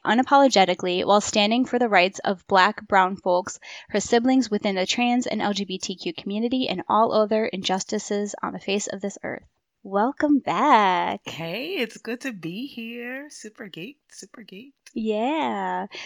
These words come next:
Speaker 1: So last time,
Speaker 2: Mm-hmm.
Speaker 1: you used a different name.
Speaker 2: Yes.
Speaker 1: So they might not know who you are.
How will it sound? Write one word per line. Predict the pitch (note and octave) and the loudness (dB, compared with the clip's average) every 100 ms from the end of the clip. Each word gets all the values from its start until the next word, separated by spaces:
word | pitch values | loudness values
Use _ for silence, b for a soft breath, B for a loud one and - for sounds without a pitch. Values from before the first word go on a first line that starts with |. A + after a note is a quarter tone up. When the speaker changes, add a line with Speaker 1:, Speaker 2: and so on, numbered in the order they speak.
| B | B
Speaker 1:
So | - C4+ | 4 8
last | B3+ A3 D4+ - | 10 10 10 6
time, | - F#3+ D#3 E3+ B3 C#4+ | 2 4 4 0 0 -2
Speaker 2:
Mm-hmm. | C#3+ C#3 A3 _ _ | -4 -10 -14 _ _
Speaker 1:
you | A3+ G#3+ | 0 2
used | G3+ G3+ | 2 0
a | |
different | F3+ - E3+ | -4 -4 -8
name. | F3+ - - A#3 - | -6 -6 -8 -12 -14
Speaker 2:
Yes. | E3 D3 B2+ | -8 -8 -4
Speaker 1:
So | G#3+ | 0
they | G3+ | 4
might | A#3+ D4 | 4 4
not | A3 F#3 | 2 0
know | F#3+ G3 | 0 -2
who | G3+ | -4
you | E3+ D#3+ | -4 0
are. | F#3 - | 2 2